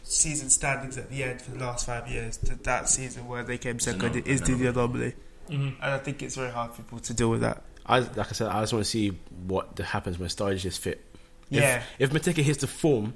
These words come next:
Speaker 4: then s-, dropping Sturridge is a big deal.
Speaker 1: Are they gonna go three five two again?
Speaker 4: Oh, please do that.
Speaker 1: Uh.
Speaker 3: <laughs> Do you think, do you think that there's a risk that Liverpool, with the situation they're in, won't keep hold of the bigger players?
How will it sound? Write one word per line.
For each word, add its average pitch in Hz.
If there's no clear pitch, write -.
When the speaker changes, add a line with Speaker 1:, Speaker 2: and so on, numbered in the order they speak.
Speaker 4:
then 107
s-, -
dropping 135
Sturridge 120
is 98
a 92
big 120
deal. 92
Speaker 1:
Are 127
they 131
gonna 139
go 135
three 139
five 135
two 147
again? 117
Speaker 4:
Oh, 76
please 110
do 78
that. 80
Speaker 1:
Uh. 127
Speaker 3:
<laughs> 180
Do 214
you 226
think, 226
do 180
you 190
think 190
that 156
there's 156
a 151
risk 156
that 147
Liverpool, 139
with 170
the 127
situation 135
they're 135
in, 127
won't 139
keep 135
hold 139
of 120
the 120
bigger 120
players? 120